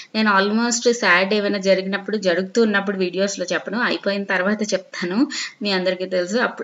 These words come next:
అప్పట్లో videos కూడా పెట్టేదాన్ని కాదు. ఇక్కడైతే అన్వికి బ్రతిమాలి కాసేపు చదివిపించా. And ఇంత కారంగా పులుసు చేసిన తర్వాత అన్వి తినలేదు కదా, so అందుకని చెప్పి తన కోసం ముద్దపప్పు చేశాను. So పప్పులో కలిపేస్తే కొంచెం,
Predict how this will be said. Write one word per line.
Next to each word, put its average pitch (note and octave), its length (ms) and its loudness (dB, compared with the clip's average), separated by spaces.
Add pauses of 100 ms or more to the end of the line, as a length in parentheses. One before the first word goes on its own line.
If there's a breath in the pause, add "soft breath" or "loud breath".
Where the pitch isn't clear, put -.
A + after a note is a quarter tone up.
అప్పట్లో F#3+ 460 0
videos G3 380 -2
కూడా F#3+ 160 0
పెట్టేదాన్ని F3 540 -4
కాదు. D#3 320 -4 (380 loud breath)
ఇక్కడైతే F3+ 440 -2
అన్వికి F#3 480 0
బ్రతిమాలి G3 460 -2
కాసేపు F#3+ 380 -4
చదివిపించా. F3+ 680 -2
And F#3+ 200 0
ఇంత D4+ 320 4 (180)
కారంగా A#3 580 2
పులుసు G#3 360 -2
చేసిన G3 320 -4
తర్వాత F3+ 360 -4 (160)
అన్వి F3 280 -2
తినలేదు F3 440 0
కదా, A#3 180 -2 (400 loud breath)
so A3+ 160 4 (100)
అందుకని G3 420 0
చెప్పి F#3 280 -2
తన G3 200 -2
కోసం F3 320 -2
ముద్దపప్పు F#3 460 -2
చేశాను. D#3+ 420 -2
So A3 200 -2
పప్పులో F#3+ 440 2
కలిపేస్తే F3 560 -2
కొంచెం, E3 460 -4